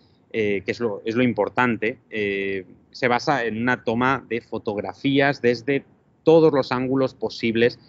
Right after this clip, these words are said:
de un objeto o de una estructura para poder capturar su geometría y su color, lo que llamamos la textura de color que llevan los modelos, eh, fotogramétricos. Es una tecnología relativamente reciente,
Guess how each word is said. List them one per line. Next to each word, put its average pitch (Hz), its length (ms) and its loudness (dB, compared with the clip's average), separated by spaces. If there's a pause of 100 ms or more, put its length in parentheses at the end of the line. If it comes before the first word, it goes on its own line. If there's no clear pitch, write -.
(280)
de 120 100 4
un 113 80 4
objeto 120 520 0
o 107 80 -10
de 104 100 -4
una 110 100 -2
estructura 117 600 -2
para 107 180 -2
poder 110 260 -2
capturar 107 640 -4 (280)
su - 260 -2
geometría 113 1040 0
y 113 320 -4
su - 280 -6
color, 92 360 0
lo 85 120 -12
que 90 120 -6
llamamos 95 360 -2
la 104 140 2
textura 95 680 -2 (360)
de 101 140 -2
color 98 360 0
que 95 120 -6
llevan 95 300 -2
los 92 160 -4
modelos, 90 640 -4
eh, 95 180 -8
fotogramétricos. 92 960 -4 (300)
Es 127 120 -2
una 165 120 4
tecnología 147 800 2 (100)
relativamente 147 760 0
reciente, 147 680 -2